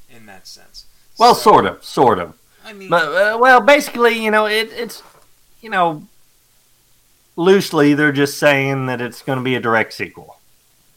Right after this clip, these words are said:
Speaker 1: So
Speaker 2: Which
Speaker 1: is Linda
Speaker 2: that,
Speaker 1: Blair gonna come
Speaker 2: I'm,
Speaker 1: back?
Speaker 2: I'm okay with. I mean, they better do a damn good job, though.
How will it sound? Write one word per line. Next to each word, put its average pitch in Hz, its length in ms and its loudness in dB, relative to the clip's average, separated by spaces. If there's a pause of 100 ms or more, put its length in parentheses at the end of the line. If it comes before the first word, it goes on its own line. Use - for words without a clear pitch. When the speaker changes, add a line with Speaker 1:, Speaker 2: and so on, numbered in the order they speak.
(140)
Speaker 1:
So - 220 -12
Speaker 2:
Which 147 200 2
Speaker 1:
is - 120 -14
Linda 135 80 -16
Speaker 2:
that, 185 300 4
Speaker 1:
Blair 123 200 -14
gonna 135 160 -20
come 190 280 2
Speaker 2:
I'm, 185 60 -8
Speaker 1:
back? 160 220 -20 (240)
Speaker 2:
I'm 311 160 2 (120)
okay 131 280 2
with. 107 320 0 (260)
I 151 140 2
mean, 165 520 -6 (1500)
they 190 120 -2
better 190 240 4
do 175 140 4
a 151 40 0
damn 143 280 2
good 127 180 0
job, 127 400 6
though. 92 300 -14